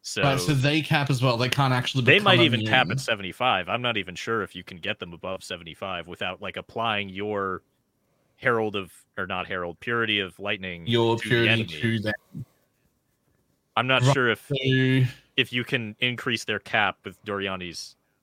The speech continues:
Speaker 1: I'm not sure if that works. But then, regardless, um, the hits treat enemy monster resistances values as inverted. What that means is consider a regular damage calculation where you're hitting them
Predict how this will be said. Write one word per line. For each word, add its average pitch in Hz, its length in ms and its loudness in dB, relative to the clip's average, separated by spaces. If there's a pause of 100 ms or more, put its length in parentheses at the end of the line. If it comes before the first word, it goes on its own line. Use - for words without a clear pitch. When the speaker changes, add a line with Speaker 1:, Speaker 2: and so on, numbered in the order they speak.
Speaker 1:
I'm 110 100 -4
not 107 160 0
sure 113 140 -4
if 95 100 -6
that 87 140 -6
works. 82 340 -10 (280)
But 113 100 -2
then, 117 320 0
regardless, 117 800 0 (460)
um, 104 420 0 (480)
the 110 520 0 (120)
hits - 320 -2
treat 151 320 -4
enemy 127 440 0 (340)
monster 117 340 -4
resistances 104 640 -8
values 95 580 -4
as 92 320 -8
inverted. 98 480 -4 (540)
What 120 320 0
that 113 260 2
means 127 380 -2
is 98 420 -2 (920)
consider 147 480 0
a 113 60 4
regular 120 500 2
damage 101 340 0
calculation 85 720 -8 (260)
where 117 140 0
you're 107 200 0
hitting 113 260 0
them 80 340 -8